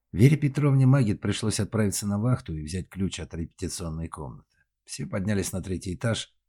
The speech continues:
и, войдя в помещение, расселись вокруг стола. Немного пошептавшись с коллегами, Строков обратился к Митрошникову.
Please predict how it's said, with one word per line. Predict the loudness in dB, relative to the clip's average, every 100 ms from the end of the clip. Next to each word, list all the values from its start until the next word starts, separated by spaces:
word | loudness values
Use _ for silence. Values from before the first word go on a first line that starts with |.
| _ _
и, | 0
войдя | 2 2 0
в |
помещение, | -2 -4 -2 -2 -2 -2
расселись | -4 -6 -8 -10
вокруг | -12 -12 -12
стола. | -10 -10 -10 -12 -16 _ _ _ _ _ _ _ _
Немного | 4 6 6 4
пошептавшись | 0 -4 2 2 4 0
с |
коллегами, | 4 4 6 4 0
Строков | -2 -6 -6 -6
обратился | -4 -2 -2 -4 -8
к | -6
Митрошникову. | -6 -6 -8 -10 -16 -20 -20